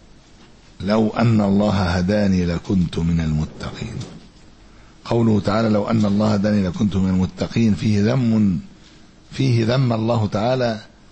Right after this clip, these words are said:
لمن قاله، لمن قال هذا، مع أنه قال الحق. هو قال الحق فعلًا، "لو أن الله هداه لإيه؟ لكان من المتقين".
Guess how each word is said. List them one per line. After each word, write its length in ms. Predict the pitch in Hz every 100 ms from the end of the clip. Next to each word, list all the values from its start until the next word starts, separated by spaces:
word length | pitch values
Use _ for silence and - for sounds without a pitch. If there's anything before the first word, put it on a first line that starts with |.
| - - - -
لمن 400 | 90 107 107 98
قاله، 600 | - 123 107 92 76 73 - - - - - - - - - -
لمن 180 | 101 98
قال 240 | - 127
هذا، 420 | 113 117 107 87
مع 300 | 87 110 107
أنه 360 | 107 117 127 117
قال 200 | 123 147
الحق. 360 | 170 147 - - - - - - - - - -
هو 120 | 113
قال 200 | 104 -
الحق 340 | 135 104 135 -
فعلًا، 420 | 98 120 98 73 - -
"لو 140 | 87 95
أن 180 | 123
الله 380 | 120 113 131 110
هداه 380 | 101 117 117 107
لإيه؟ 280 | 101 110 107 - - - - - -
لكان 320 | 87 - 120
من 220 | 135 139
المتقين". 640 | 147 135 - 127 - 233